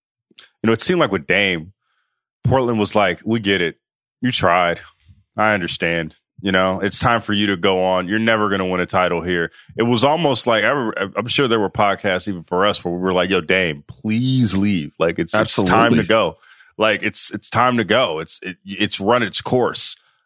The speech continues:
Speaker 1: Um, whereas Kevin was, "Yeah, I'm here. Um, I'll, I'll bring some people, I'll bring some people along."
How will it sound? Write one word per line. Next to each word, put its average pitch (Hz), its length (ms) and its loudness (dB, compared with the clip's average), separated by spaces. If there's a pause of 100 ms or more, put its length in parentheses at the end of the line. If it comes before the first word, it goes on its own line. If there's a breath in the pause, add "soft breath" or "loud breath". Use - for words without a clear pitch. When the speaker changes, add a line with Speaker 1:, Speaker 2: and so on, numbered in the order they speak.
(100)
Speaker 1:
Um, 98 600 0 (320)
whereas 113 300 0
Kevin 120 400 0
was, 90 640 -2 (600)
"Yeah, 123 280 4
I'm 127 100 -2
here. 123 720 0
Um, 104 560 0 (300)
I'll, 110 140 2
I'll 110 180 2
bring 120 260 -2
some 107 260 -4
people, 110 360 -2
I'll 117 100 6
bring 131 240 0
some 127 140 -4
people 117 320 0
along." 107 480 0